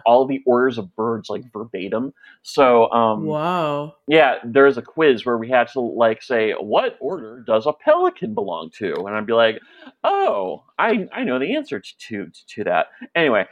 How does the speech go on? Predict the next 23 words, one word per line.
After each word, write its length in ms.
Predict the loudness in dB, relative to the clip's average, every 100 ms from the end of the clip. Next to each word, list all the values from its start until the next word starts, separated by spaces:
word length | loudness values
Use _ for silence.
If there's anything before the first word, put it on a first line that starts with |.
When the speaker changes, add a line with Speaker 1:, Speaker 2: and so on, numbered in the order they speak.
| -14 _
Speaker 1:
so, 420 | 2 4 4 4
um, 500 | 4 4 4 0 -4 _ _ -20 -20 _ _ _ _
Speaker 2:
Cool. 920 | -12 -2 4 6 6 4 2 -2 -6 _ 2
Speaker 1:
yeah, 360 | 6 6 2
so, 460 | 0 2 4 4 2
um, 560 | 2 2 0 -4 -8 -8
yeah, 200 | 0 0
so 160 | 0 -2
it, 200 | 0 0
um, 280 | 0 -2 -6
it, 180 | -12 -4
um, 220 | 0 0 -4 -10 -14 -14
Hitchcock 420 | -14 -6 -4 -4
movies 240 | -6 -4
are 160 | -6 -8
something 240 | -12 -10
that 320 | -4 0 0 0
I, 180 | 2 2
I've 120 | 2
always 260 | 0 0 -6
enjoyed, 520 | -8 -4 -2 -2 -6
and 140 | -10
this 120 | -14